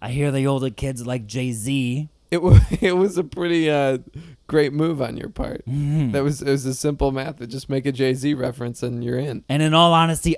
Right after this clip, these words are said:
Speaker 1: I didn't know who that was.
Speaker 2: You didn't know th-, yeah, you were, you were probably, like, uh, s-, fifteen, sixteen at the
Speaker 1: Yeah.
Speaker 2: time, and you're connecting with the co-,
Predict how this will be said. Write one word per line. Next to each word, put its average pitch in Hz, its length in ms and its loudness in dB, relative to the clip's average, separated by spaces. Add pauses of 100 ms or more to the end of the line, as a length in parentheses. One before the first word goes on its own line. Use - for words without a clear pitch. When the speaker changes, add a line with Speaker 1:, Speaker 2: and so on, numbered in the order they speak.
Speaker 1:
I 127 100 -2
didn't 151 180 0
know 147 180 2
who 135 140 -2
that 117 160 -4
was. 90 480 -8
Speaker 2:
You 165 100 0
didn't 190 180 4
know 185 240 6
th-, 160 260 -10 (120)
yeah, 233 120 4
you 196 160 2
were, 185 100 6
you 143 240 0
were 220 120 2
probably, 127 520 2
like, 120 420 0
uh, 131 240 -6
s-, - 400 -12
fifteen, 160 480 -2
sixteen 175 540 -2
at 139 100 2
the 180 60 2
Speaker 1:
Yeah. - 40 -6
Speaker 2:
time, 196 360 0
and 143 80 0
you're 143 120 0
connecting 139 520 -4
with 131 120 -2
the 131 100 -6
co-, 294 300 -4